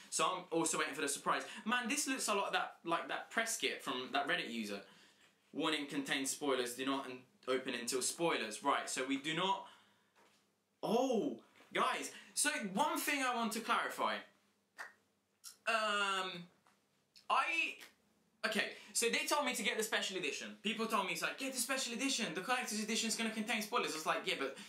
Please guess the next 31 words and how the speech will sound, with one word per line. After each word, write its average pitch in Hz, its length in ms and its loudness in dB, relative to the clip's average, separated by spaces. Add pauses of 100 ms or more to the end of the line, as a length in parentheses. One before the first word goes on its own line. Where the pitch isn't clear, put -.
(200)
surely 147 680 2
the 110 100 -2
stuff - 280 0
that's 147 180 -2
gonna 135 240 -2
be 127 360 -2
inside 135 680 -2 (400)
the, 123 140 2
um, 117 480 0 (460)
"Well, 139 200 2
surely 165 260 2
the 139 80 -2
stuff - 200 0
that's 143 120 -4
gonna 151 140 -2
be 143 80 0
inside 135 200 0
the 131 40 -4
collector's 156 280 -2
edition 123 300 -4
will 123 80 0
also 127 220 0
be 123 100 -2
in 117 60 -6
a 117 60 -6
special 147 280 -2
edition." 165 240 -4
No, 226 140 2
no, 226 120 0
no, 220 120 0
no. 208 140 2